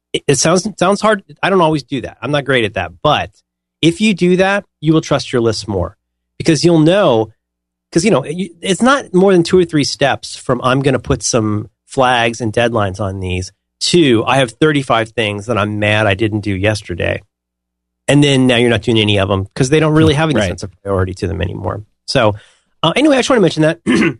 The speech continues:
Speaker 1: And also, it, uh, <clears throat> takes advantage of the background app refresh functionality,
Speaker 2: Mm-hmm.
Speaker 1: so that if you choose to allow it to, OmniFocus will now, it used to be in previous I O Ss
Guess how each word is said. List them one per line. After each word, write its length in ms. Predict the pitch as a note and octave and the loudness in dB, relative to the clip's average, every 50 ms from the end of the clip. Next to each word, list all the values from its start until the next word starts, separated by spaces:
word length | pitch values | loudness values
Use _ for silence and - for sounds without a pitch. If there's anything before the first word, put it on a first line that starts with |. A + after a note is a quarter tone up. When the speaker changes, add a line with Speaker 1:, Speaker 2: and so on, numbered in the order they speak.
| _ _ _ | _ _ _
Speaker 1:
And 80 | D#3+ | 0
also, 320 | F3+ G3 - - G#3 F#3+ F3+ | 0 0 0 0 0 0 2
it, 240 | D#3+ D#3+ D#3+ D3 _ | 2 0 0 0 _
uh, 280 | D#3 C#3+ C#3 C3+ C3 B2 B2 _ _ _ - | -2 0 2 0 0 -2 -6 _ _ _ -4
<clears throat> 480 | - G3+ E3+ - - _ _ _ _ | -4 -4 -4 -4 -10 _ _ _ _
takes 140 | - E3 - | -4 -4 -2
advantage 360 | D#3+ C3+ D#3 D3 C#3+ C#3 - | -2 -2 0 0 0 0 0
of 100 | D3+ C3 | -2 -4
the 60 | A2+ A2 | -2 -2
background 420 | B2 A#2+ A#2 - C3+ B2 A#2+ A2+ | -2 -2 -2 0 0 0 0 0
app 160 | A2 A#2 A#2 | 0 -2 -4
refresh 480 | C#3 - - C#3+ C#3+ D3 - - - - _ _ _ _ _ _ - | -8 -8 -2 -2 -2 -2 -2 -6 -8 -10 _ _ _ _ _ _ -4
functionality, 520 | D#3 C#3+ - D#3 C#3+ C#3+ D3 D3+ D#3+ E3 | -4 -2 0 0 2 2 4 4 2 2
Speaker 2:
Mm-hmm. 320 | D3+ C3 G#2+ A2+ G#2+ G#2 - - | 2 2 0 0 0 -2 -4 -6
Speaker 1:
so 240 | - D3+ D#3+ D3 | -2 0 2 2
that 140 | C#3 D#3 D#3 | 2 2 0
if 180 | C#3 C3 - - | 0 -2 -2 -2
you 200 | C3+ C3 B2 A#2+ | -2 -2 -2 -2
choose 220 | A#2 - D3 C3+ - | 0 0 0 0 2
to 140 | - C#3 | 2 2
allow 240 | A#2 A#2+ B2 B2+ C3+ | 4 4 4 2 2
it 100 | C#3 C3 | 0 -2
to, 380 | - - C#3 B2 A#2 A#2 A#2 A2+ - | -2 -2 0 2 2 2 2 0 -2
OmniFocus 580 | A#2 A#2 A#2 B2+ A#2 A#2 - - C3 A#2 - - | -2 -2 -2 -2 0 -2 -2 -2 -2 -4 -2 0
will 120 | B2+ A#2+ | 0 2
now, 420 | A#2 A#2 A#2 A#2 A2+ A2 A2 A2+ A2 _ _ _ _ _ _ _ | 2 2 2 2 2 2 0 0 -4 _ _ _ _ _ _ _
it 200 | - C#3+ - - | -6 -6 -2 2
used 220 | F#3 G3+ G#3+ - - | 2 2 2 2 0
to 60 | E3+ | 0
be 140 | C#3+ C#3+ C3 | 0 2 0
in 80 | A#2 | 2
previous 360 | - - D#3+ D3+ C#3 C3+ B2 - | 2 2 2 2 2 0 0 2
I 160 | C3 A#2 A#2 | 2 2 4
O 60 | A2 | 2
Ss 640 | A2 A2 A2 - - G2 A2 G#2+ G#2 - - - - | 2 0 0 -4 -6 -6 -6 -4 -2 -4 -4 -4 -6